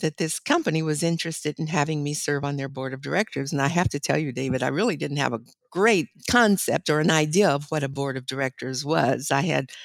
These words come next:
a little bit of knowledge from Kaiser Aluminum, but not enough. I hadn't been on the board. So they said, "Well, the chairman would like to come in and meet with you." So I said, "That's fine." So he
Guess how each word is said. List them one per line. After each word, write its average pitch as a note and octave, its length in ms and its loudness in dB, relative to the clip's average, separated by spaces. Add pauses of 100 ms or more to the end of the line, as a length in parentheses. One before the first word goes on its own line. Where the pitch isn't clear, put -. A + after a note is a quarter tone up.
(160)
a F3+ 80 6
little A#3 260 6
bit D#3 140 -2
of C#3+ 80 -4
knowledge C3+ 380 0
from C#3 160 -4
Kaiser C3+ 420 -2
Aluminum, B2+ 580 -10
but B2+ 180 -6 (180)
not D#3 260 2
enough. C#3 300 -2
I B2+ 80 -4
hadn't C3+ 400 -2
been B2+ 100 -6
on A2+ 160 -6
the - 60 -16
board. - 380 -8 (520)
So G#3+ 640 4
they G#3 140 4
said, G3 240 -2
"Well, F#3 160 -2
the F3 120 -6
chairman G#3 500 0
would F3+ 100 -6
like F3 180 0
to - 80 -12
come D#3+ 160 -2
in D#3+ 60 -4
and G3 120 -6
meet A#3+ 220 -4
with E3+ 180 -6
you." D3+ 100 -6
So - 120 -2
I D4 100 6
said, D#4 200 2
"That's E4 240 0
fine." G3+ 420 -6 (540)
So F#3 480 4
he G3+ 440 0